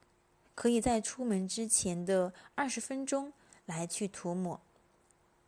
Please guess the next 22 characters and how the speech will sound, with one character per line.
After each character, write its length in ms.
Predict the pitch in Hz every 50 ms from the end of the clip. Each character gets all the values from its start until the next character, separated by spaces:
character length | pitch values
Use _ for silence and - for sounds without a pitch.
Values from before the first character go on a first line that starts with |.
| _ _ _ _ _ _ _ _ _ _ _ _ _ _ _ _ _ _ _ - -
其 160 | - 240 247
实 80 | 247 262
我 100 | 208 214
比 140 | 208 185 175
较 180 | 190 185 196
喜 180 | 196 - - 156
欢 200 | 156 180 180 185
推 200 | - - 208 202
荐 160 | 196 214 202
的 120 | 190 180
是 180 | 185 - 196 - -
物 120 | 220 208
理 140 | 180 175 170
防 200 | - - 143 160
晒。 340 | 156 - - 175 165 - - - _ - - - - - _
物 100 | 294 320
理 120 | 320 302
防 260 | 277 - 208 185 185
晒 260 | 190 - 240 226 220 214
呢， 200 | 208 196 190 190
它 260 | 196 - 208 196 196 202
会 540 | - - 214 196 190 180 180 175 170 196